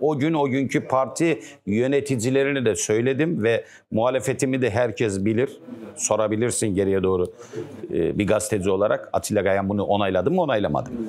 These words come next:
İspatı oradadır, onaylamadım. Hatta o günkü belediye başkanı adayını da onaylamadım. O listeyi de onaylamadım ben hiçbir zaman. Çünkü düzgün bir liste değildi. Kafa kol ilişkileriyle,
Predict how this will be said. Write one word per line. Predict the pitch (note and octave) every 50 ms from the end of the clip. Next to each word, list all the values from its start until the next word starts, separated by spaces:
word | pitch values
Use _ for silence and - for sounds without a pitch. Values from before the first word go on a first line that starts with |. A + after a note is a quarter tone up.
| G#2 - - - - - - -
İspatı | - - - - - G#2+ G#2 - -
oradadır, | A#2+ A2 A2+ B2 C3 D#3
onaylamadım. | C#3 G2 G#2 A2+ A#2 B2 B2+ C3+ D3 C#3+ C3 F3 E3+ - - - - C#3 -
Hatta | E3 F3+ - - D#3
o | C#3 C#3+ C#3+
günkü | C#3+ D#3 D#3 - E3 C#3+
belediye | C#3+ C#3+ D3 C#3 D3+ D3+ C#3+
başkanı | C#3+ - - C3+ C3 A2+
adayını | G#2 G#2 B2+ C3 C#3+ D#3 E3
da | E3+ D#3+
onaylamadım. | D3+ C#3+ B2+ A#2 A#2 A#2+ A#2+ A2+ C#3 D3+ - _ _ - - - - - - - - - - - -
O | - D#3+ F#3 F#3 E3+ - -
listeyi | B2+ B2+ C#3+ C3+ - - - E3 E3 E3 D#3+ D3
de |
onaylamadım | C3+ A#2 G#2 F2+ E2 D#2 C#2 C2+ C2 B1 - - B1+ B1
ben | B1 -
hiçbir | - - - F2+
zaman. | D2 - D2 B1 - - - _ -
Çünkü | - B2 G#2+ A2+ G#2+
düzgün | G#2+ A#2 A2 A2+ B2 A#2
bir | A2
liste | F#2 - - G2 F#2
değildi. | - D#2 A#1+ A1+ - - - A2 - - B2 A#2+ A2 - A2 A2 A2 -
Kafa | C#3 C3+ A#2+ C#3+ C3+
kol | - C3+ C3
ilişkileriyle, | B2 A#2+ A2+ A#2 - - C#3 B2 C3 C3+ C#3 C3+ A#2 F#2+ E2+